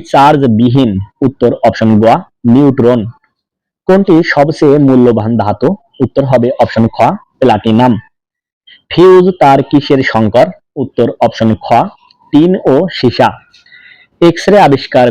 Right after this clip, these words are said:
করেন কে? উত্তর রন্টজেন, অপশন হবে গ।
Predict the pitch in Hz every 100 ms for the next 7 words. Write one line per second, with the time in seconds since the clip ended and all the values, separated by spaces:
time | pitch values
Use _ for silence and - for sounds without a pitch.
0 | - 117 117 110 127 175 135 - 120 113
1 | - 120 117 117 117 117 113 110 127 202
2 | 190 _ _ 135 - 156 139 135 113 120
3 | - _ _ - 120